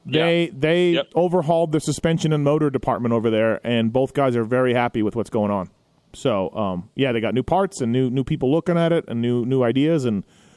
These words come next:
Speaker 2: both dudes are stoked. And I heard Max was gonna go to Rocky Mountain, J T. Uh, he's waiting on a contract.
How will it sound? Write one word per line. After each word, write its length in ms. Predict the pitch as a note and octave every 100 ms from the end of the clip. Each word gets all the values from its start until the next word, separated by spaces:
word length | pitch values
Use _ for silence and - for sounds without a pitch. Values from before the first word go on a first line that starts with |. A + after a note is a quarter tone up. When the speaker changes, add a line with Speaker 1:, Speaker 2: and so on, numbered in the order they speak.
| _ -
Speaker 2:
both 220 | D3 -
dudes 200 | D3 C3+
are 100 | C3
stoked. 420 | - D#3+ D#3+ D#3
And 160 | C3 G#2+ _ - - _ _ _ _ _
I 80 | E3
heard 160 | A3+ B3+
Max 300 | A#3 A#3+ -
was 100 | F#3+
gonna 140 | G3+
go 200 | F3 F#3+
to 220 | F#3 E3+ -
Rocky 320 | - E3+ F3+ E3+
Mountain, 400 | F3 F#3 G#3 G#3 _ D3+
J 200 | F3 F#3
T. 380 | - F#3 G#3 - D3
Uh, 420 | C#3+ C#3 C3+ C3+
he's 120 | C3+
waiting 240 | B2 D#3 D#3+
on 100 | D3
a 60 | B2+
contract. 640 | - D3 D#3 F3+ F3 F3+